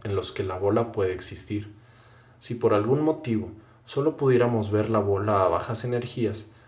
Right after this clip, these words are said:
entonces pensaríamos que había treinta y siete tipos diferentes de bolas. En la teoría de Weinberg-Salam,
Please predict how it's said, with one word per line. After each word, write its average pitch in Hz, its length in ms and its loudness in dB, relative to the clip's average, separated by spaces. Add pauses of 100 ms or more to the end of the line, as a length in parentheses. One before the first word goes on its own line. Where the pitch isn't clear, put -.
(140)
entonces 120 480 0
pensaríamos 117 760 0
que - 120 -4
había 110 380 2
treinta 107 340 -2
y 98 80 -4
siete 135 340 -6
tipos 131 440 -6
diferentes 95 580 -4
de 98 60 -6
bolas. 85 480 -2 (1500)
En 117 140 -2
la 113 140 0
teoría 139 260 8
de 151 160 8
Weinberg-Salam, 110 920 4